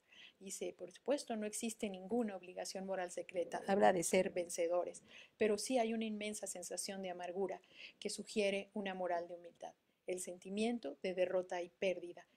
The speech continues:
que ha ido cayendo lentamente sobre la ciudad en los últimos ciento cincuenta años. Yo quisiera preguntarte,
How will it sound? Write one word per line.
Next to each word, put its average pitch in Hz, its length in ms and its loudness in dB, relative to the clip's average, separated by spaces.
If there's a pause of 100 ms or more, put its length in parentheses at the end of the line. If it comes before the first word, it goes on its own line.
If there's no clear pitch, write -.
(160)
que 185 100 4
ha 180 60 6
ido 196 200 -2
cayendo 196 480 -4
lentamente 196 800 -4
sobre 175 280 -4
la 170 140 -6
ciudad 175 360 0 (320)
en 190 100 -6
los 185 160 -4
últimos 202 360 -4
ciento 214 400 -2
cincuenta 180 580 -8
años. 160 380 -14 (1400)
Yo 214 180 6
quisiera 214 380 4
preguntarte, 196 720 -6